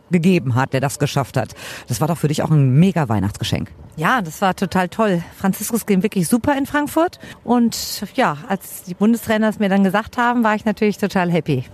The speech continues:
Speaker 1: Und wie habt ihr es gefeiert?
Speaker 2: Och, haben wir schon drauf angestoßen. Die ganze Familie Holkenbrink war da. Mit allen Kindern, Beate und Willem. Und somit hatten wir alle richtig Spaß, einmal anzustoßen, weil wir ja schon viele Jahre jetzt gemeinsam an Franziskus geglaubt haben und dafür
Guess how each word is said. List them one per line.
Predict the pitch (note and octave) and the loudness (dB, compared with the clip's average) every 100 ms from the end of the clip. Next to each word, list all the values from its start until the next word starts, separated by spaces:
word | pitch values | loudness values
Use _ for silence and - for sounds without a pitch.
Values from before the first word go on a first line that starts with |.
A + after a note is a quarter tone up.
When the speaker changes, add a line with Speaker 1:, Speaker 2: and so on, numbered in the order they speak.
| - - | -20 -10
Speaker 1:
Und | F3+ | -4
wie | D3+ | 0
habt | D#3 E3 | 2 0
ihr | |
es | B2 | 0
gefeiert? | C#3+ D#3+ G3+ - _ - - | 0 0 -2 -8 _ -20 -4
Speaker 2:
Och, | D4 C4+ C4+ | 2 2 2
haben | C4+ | 0
wir | |
schon | C4+ C4 | 0 0
drauf | B3 | 0
angestoßen. | C4+ B3+ - F3+ D#3+ F#3 | 2 0 2 0 2 2
Die | |
ganze | F#3 A#3+ A3 | 2 0 0
Familie | A#3+ A3 G3+ | 2 4 4
Holkenbrink | G#3+ C#4 F4+ D#4+ D4+ | 2 0 -4 -4 0
war | D4+ | 0
da. | C#4+ C#4 E4 F#4+ - - - - - - - | 2 2 2 -4 -18 -20 -18 -20 -20 -18 -6
Mit | G#3+ | -2
allen | G#3 G#3+ G#3+ | 0 0 0
Kindern, | C#4 C#4 C4+ C4+ - - | 2 2 2 -2 -6 -4
Beate | G3 A3 A3+ | -2 0 0
und | G#3+ | 0
Willem. | B3+ B3+ B3 C4 - - | 2 2 0 -2 -8 -2
Und | A3+ | 0
somit | A3+ A3 A3 | 2 2 0
hatten | A3 G#3 | 0 0
wir | G3 F#3 | 2 2
alle | G3+ | 0
richtig | G3 - E3+ | -2 -2 -2
Spaß, | - E3 F3 | 0 0 0
einmal | - F#3 | 0 2
anzustoßen, | G3 A3 G3+ - F#3+ - F#3+ E3+ - | 2 2 0 2 0 2 2 0 -4
weil | F#3 F3+ | -4 0
wir | |
ja | F#3+ F#3 | 2 2
schon | E3+ F#3+ | 0 0
viele | - D4 B3 | 2 2 4
Jahre | A#3 C4 C4 | 2 2 -2
jetzt | B3+ A#3+ | -4 -4
gemeinsam | - A3+ A#3+ B3+ B3 A#3+ A3+ - - - | 0 2 2 2 2 0 -4 -12 -20 -2
an | A3 | 0
Franziskus | A#3+ A3+ C4 - A3+ | 0 -2 -2 -2 -4
geglaubt | G3 A3+ A#3 - | -2 0 0 -2
haben | A#3+ A3 A3 | -2 0 0
und | G#3+ G#3+ | 2 2
dafür | G#3+ A#3 A3+ | 0 0 0